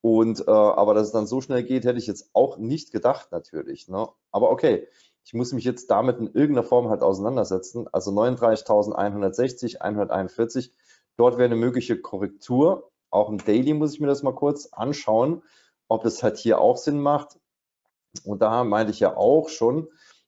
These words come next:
dass es heute eben halt denkbar wäre, dass wir halt eben den S M A zwanzig da halt eben auch von oben anlaufen. Wenn man das hier mal ein bisschen auszieht, äh, aufzieht, das wäre dann hier die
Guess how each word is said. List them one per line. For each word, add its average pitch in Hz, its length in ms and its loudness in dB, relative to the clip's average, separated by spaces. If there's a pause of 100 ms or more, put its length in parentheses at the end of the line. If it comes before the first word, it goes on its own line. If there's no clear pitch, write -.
(180)
dass - 160 -2
es 104 120 -16
heute 120 280 2
eben 110 320 -2
halt 101 240 -2 (120)
denkbar 123 340 0
wäre, 113 200 4
dass 107 160 -2
wir 101 100 -2
halt 98 160 0
eben 101 160 -4
den 101 140 -4
S 101 140 -4
M 98 100 -6
A 92 100 -2
zwanzig 92 380 -6
da 87 120 -4
halt 90 140 -8
eben - 200 -16
auch - 140 -4
von - 120 -14
oben 95 380 -8
anlaufen. 95 400 -2
Wenn 85 60 -14
man 85 60 -8
das 90 120 -8
hier 113 120 -4
mal 104 100 -2
ein 92 60 -8
bisschen 98 240 -8
auszieht, 123 680 0
äh, 104 60 2
aufzieht, 139 720 0 (600)
das 95 160 -4
wäre 104 120 4
dann 98 160 0
hier 107 180 0
die 101 320 0